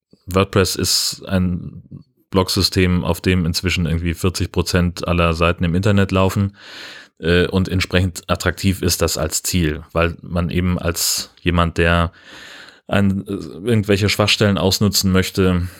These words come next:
ähm, einfach ein Skript bauen kann, das durchs Internet scheuchen und dann wird man schon irgendwas finden, ähm, wo irgendwelche Sicherheitslücken sind. So, das, äh, ja, haben wir halt auch. Ähm, wir sind da auch von betroffen. Komischerweise von den, äh,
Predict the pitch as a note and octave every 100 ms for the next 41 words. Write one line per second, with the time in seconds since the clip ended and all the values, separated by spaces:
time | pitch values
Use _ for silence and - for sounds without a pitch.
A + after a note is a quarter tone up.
0 | - E2+ E2+ E2 F2 - F2 F2 - E2
1 | F#2 F2+ E2+ F2 F2 E2 - F2+ E2 E2
2 | F2+ E2+ E2+ - E2+ E2 E2+ D2+ E2 E2+
3 | E2 F#2+ - F#2 - E2 F#2 F#2 E2+ -
4 | G#2 G2+ F2 F#2 G#2 - - - E2+ E2+
5 | E2+ E2+ E2+ E2+ E2 F2 E2+ D#2 D#2 E2+
6 | D#2+ D#2 D2+ D2 D2+ - C#3 - - -
7 | _ - - - - - - - - F2+
8 | - E2 - - - E2 D#2+ - - -
9 | - - - - - - - - - D#2+
10 | D2+ G2+ G#2 F#2 F#2 - A#2 D#3+ - -
11 | _ _ _ _ _ G2+ F#2+ G2 F#2+ G2+
12 | G2 G#2+ A#2 - A#2+ A2+ - A2 A2+ A2
13 | B2+ A#2 F#2 F2+ G#2+ A2 G#2+ - G#2 G2
14 | F#2+ F#2 E2+ - -